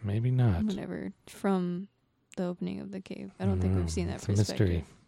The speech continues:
Speaker 2: Well, there's a house now. <laughs>
Speaker 1: Yeah. So I guess this is the next day.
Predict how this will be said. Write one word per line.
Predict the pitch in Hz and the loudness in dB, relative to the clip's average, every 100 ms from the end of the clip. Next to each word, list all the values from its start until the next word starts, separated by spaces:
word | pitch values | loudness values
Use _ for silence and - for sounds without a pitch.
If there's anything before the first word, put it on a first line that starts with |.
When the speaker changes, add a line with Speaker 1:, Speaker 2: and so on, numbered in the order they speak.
| - | -2
Speaker 2:
Well, | 208 | 4
there's | 220 233 | 6 8
a | 247 | 8
house | 262 311 - | 8 6 6
now. | 185 180 214 220 - | 4 4 2 0 -8
<laughs> | - | -2
Speaker 1:
Yeah. | 110 98 92 82 _ _ _ - | 2 2 2 -2 _ _ _ -18
So | - 110 101 95 95 | 2 6 6 6 4
I | 95 | 2
guess | 120 - | 0 2
this | 127 - | 2 0
is | - | -2
the | 104 | 0
next | 101 92 | 0 -2
day. | - 101 95 92 92 | 0 2 2 0 -2